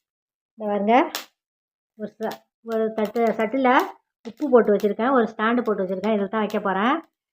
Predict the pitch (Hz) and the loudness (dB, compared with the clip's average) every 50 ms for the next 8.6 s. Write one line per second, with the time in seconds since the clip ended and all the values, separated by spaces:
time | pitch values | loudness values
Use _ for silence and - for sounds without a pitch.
0 | _ _ _ - 233 233 - 302 302 269 247 - 226 208 208 - - 277 277 254 | _ _ _ -6 -6 0 4 4 6 6 6 4 4 2 0 0 2 4 4 6
1 | 226 214 214 220 247 294 302 254 214 202 202 202 202 214 226 233 220 208 202 202 | 6 6 4 4 4 2 0 0 -2 -2 0 0 0 0 2 2 2 2 2 2
2 | 208 226 254 277 277 - _ _ _ _ _ _ _ _ _ _ _ _ _ _ | 2 2 0 0 -2 -8 _ _ _ _ _ _ _ _ _ _ _ _ _ _
3 | _ _ _ _ _ _ _ _ _ _ _ _ _ 220 214 240 247 254 247 247 | _ _ _ _ _ _ _ _ _ _ _ _ _ -2 2 4 6 6 6 6
4 | 254 262 277 302 320 349 330 - - 262 254 277 269 247 262 247 240 247 254 277 | 6 6 6 4 4 2 0 -2 -2 0 2 2 2 2 2 2 2 4 6 6
5 | 277 277 269 247 240 233 226 214 - 233 233 220 208 185 233 226 226 220 226 220 | 6 6 4 4 2 2 0 -2 -4 -4 -4 -2 -2 0 0 2 2 2 2 2
6 | 220 247 233 233 220 214 214 220 226 254 294 339 349 - _ _ _ _ _ _ | 0 -2 -2 0 0 2 2 2 2 2 2 0 -2 -6 _ _ _ _ _ _
7 | _ _ - 226 220 - - 226 220 214 208 202 202 208 208 185 - 220 247 262 | _ _ -12 -12 -10 -4 0 2 4 4 4 4 2 0 0 -2 -2 0 2 4
8 | 285 285 262 262 247 226 196 - - - 247 233 | 4 4 4 4 4 2 0 -2 -2 -2 0 2